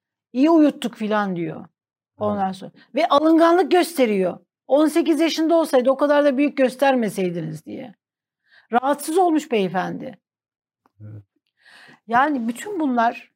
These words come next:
Speaker 1: şimdi Hürriyet Gazetesi'nde o şey hani nasıl kapatıldı diye, on yıl önce de ortaya çıkmış. İki yıldır Adalet Bakanlığı'nın haberi var.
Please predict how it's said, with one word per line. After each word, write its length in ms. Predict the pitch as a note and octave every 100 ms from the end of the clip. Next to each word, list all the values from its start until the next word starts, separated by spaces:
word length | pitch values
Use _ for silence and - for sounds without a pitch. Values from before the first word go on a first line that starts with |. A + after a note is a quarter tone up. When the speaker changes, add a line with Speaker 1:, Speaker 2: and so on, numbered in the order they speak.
| -
Speaker 1:
şimdi 240 | C4 B3
Hürriyet 280 | B3 C#4 -
Gazetesi'nde 720 | B3 A#3+ B3 - A#3 B3+ -
o 320 | - G#3+ - -
şey 220 | - G3
hani 180 | F#3+ G3+
nasıl 240 | A3 G#3+ -
kapatıldı 640 | G3 G3+ - F#3 F3 E3+
diye, 120 | G#3
on 140 | C4
yıl 180 | D4+ A#3
önce 280 | G3+ G3 A3
de 60 | F#3+
ortaya 340 | E3+ F#3 F3
çıkmış. 500 | F3 E3 - - - -
İki 220 | A#3 C#4
yıldır 320 | C4 A3+ A3 -
Adalet 440 | G#3 G#3+ A3 A3+
Bakanlığı'nın 480 | G#3 G3 G3 G3 F#3+
haberi 380 | F#3 F3+ G3+ G3+
var. 260 | F3 -